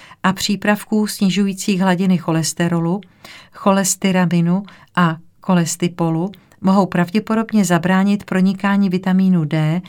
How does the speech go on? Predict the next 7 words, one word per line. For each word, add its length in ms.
obsaženého 720
v 60
přípravku 540
fosavance 840
do 160
vašeho 400
organismu. 760